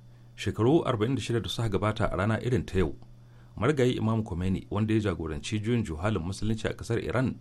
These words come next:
ya dawo gida bayan korarsa daga kasar da kuma nisan tashi daga mutanensa na tsawon kimanin shekaru goma sha biyar.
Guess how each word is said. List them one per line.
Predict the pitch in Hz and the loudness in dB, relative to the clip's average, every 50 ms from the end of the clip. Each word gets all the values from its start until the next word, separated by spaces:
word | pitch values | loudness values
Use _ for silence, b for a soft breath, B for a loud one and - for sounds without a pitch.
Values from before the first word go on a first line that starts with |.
| - - - | -12 -10 -4
ya | 95 92 | -4 -2
dawo | 92 110 107 107 107 107 | 0 2 2 4 2 2
gida | 104 110 107 104 104 104 107 | 0 0 0 2 2 0 0
bayan | 92 95 107 110 113 117 117 117 | 0 0 0 0 2 0 -2 -4
korarsa | - - 78 - 117 - - - - - - - - - - - | -4 -2 0 0 0 0 2 4 4 4 4 0 -6 -10 -8 -8
daga | - - - 76 76 69 - | -8 -6 -6 -6 -6 -6 -6
kasar | - - - - 110 80 - - B B B B B B B B B B | -8 -6 -4 -2 -2 -2 -2 -4 B B B B B B B B B B
da | - | -12
kuma | - - 95 95 98 95 98 | -6 -2 0 0 2 2 2
nisan | 104 110 113 113 - 95 - | 2 2 0 0 -2 -6 -6
tashi | - 95 95 92 95 - 104 101 98 95 95 | -4 -4 -4 -4 -4 -4 -4 -4 -2 -2 -4
daga | - - - - | -6 -6 -8 -6
mutanensa | 87 101 101 - 90 82 101 110 107 107 104 90 85 | -6 -6 -2 -2 -2 0 0 -2 0 0 0 0 0
na | 85 92 98 98 98 | 0 0 -2 -2 -2
tsawon | 92 - - 101 104 107 | -4 -4 -4 -2 -2 -2
kimanin | 110 - - 82 92 107 110 95 | -4 -4 -6 -4 -2 -2 -2 -2
shekaru | - - - - - 82 101 | -4 -6 -8 -6 -6 -6 -4
goma | 101 117 127 120 92 | -2 -2 -2 -2 -2
sha | - - 82 76 | -4 -4 -6 -6
biyar. | - 73 - - | -6 -6 -10 -10